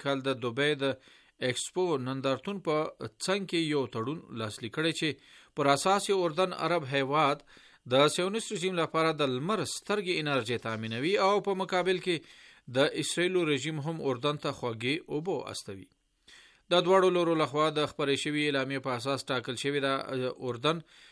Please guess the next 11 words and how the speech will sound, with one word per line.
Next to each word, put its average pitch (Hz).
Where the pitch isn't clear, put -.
شپږ -
سوه 190
میګاواټه 143
شنه 151
برېښنا 127
نیوکې 143
فلسطین 135
ته 127
صادره 107
کړي 101
او 147